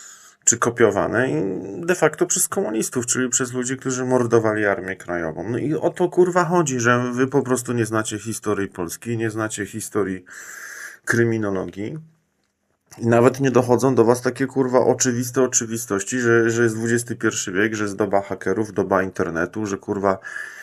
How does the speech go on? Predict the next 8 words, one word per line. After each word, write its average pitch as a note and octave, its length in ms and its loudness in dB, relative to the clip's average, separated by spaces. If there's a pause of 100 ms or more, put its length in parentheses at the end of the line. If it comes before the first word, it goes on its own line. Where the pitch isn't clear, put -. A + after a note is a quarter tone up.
(460)
yy, F2+ 520 2
wojsko G#2 360 2
chińskie A2+ 400 0
czy - 140 -2
wojsko G2+ 380 0
rosyjskie G2+ 520 0
wpierdala G#2 640 4
miliardy, G2+ 640 4